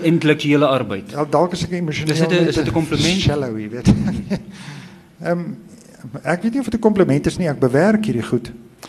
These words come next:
Speaker 2: Dit vat baie tyd vir my. Ek skryf, ek skryf baie ernstig.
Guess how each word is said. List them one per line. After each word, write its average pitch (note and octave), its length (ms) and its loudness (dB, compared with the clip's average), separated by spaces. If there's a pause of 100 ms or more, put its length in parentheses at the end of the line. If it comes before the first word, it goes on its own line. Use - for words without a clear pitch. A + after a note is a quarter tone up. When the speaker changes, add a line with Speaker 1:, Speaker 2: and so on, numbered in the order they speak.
Speaker 2:
Dit C#3+ 140 -6
vat F#3+ 200 2
baie F3 240 2
tyd F3+ 220 2
vir D3+ 120 -2
my. C3 140 0
Ek C3 100 -4
skryf, E3 320 0 (380)
ek - 120 -12
skryf E3+ 400 2 (1400)
baie C#3+ 200 2
ernstig. C3+ 480 0